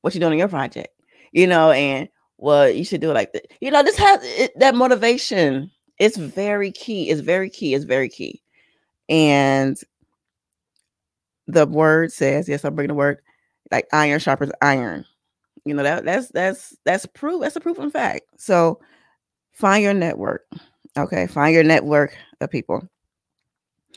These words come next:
And then eight says to develop your network. So after you find your people that motivate you, it's saying that now find people that's already doing what you wanna do who are experts. Okay. So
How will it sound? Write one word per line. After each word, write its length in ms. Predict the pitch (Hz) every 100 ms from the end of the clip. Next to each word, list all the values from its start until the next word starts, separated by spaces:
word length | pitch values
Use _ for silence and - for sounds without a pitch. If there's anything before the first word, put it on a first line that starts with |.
| _ _
And 160 | 135 143
then 140 | 143
eight 200 | 165 190
says 220 | - 185 180
to 160 | 240 -
develop 480 | - 254 294 370 233
your 80 | 170
network. 460 | 139 131 123 123 190
So 140 | 131
after 300 | 131 160 180
you 180 | 165 180
find 340 | - 185 180
your 100 | 180
people 280 | 170 208 202
that 120 | 165
motivate 480 | 165 208 208 214 208
you, 240 | 226 202 - - - _ _ _ _ _ _ -
it's 160 | 190
saying 400 | - 226 180 170
that 160 | 160 143
now 280 | 160 180 196
find 680 | - 196 185 175 151 147 180 _ _ _ -
people 580 | 254 196 175 151 139 - _ _ _ _ _ _ _
that's 200 | - 175 -
already 400 | 170 156 175 165
doing 420 | 151 175 202 196
what 180 | 170 -
you 120 | 160
wanna 360 | 143 165 254 190
do 360 | 139 113 127 - _ -
who 160 | 220
are 160 | 156 143
experts. 600 | 175 170 - 135 117 -
Okay. 280 | 131 151 135
So 320 | 151 143 135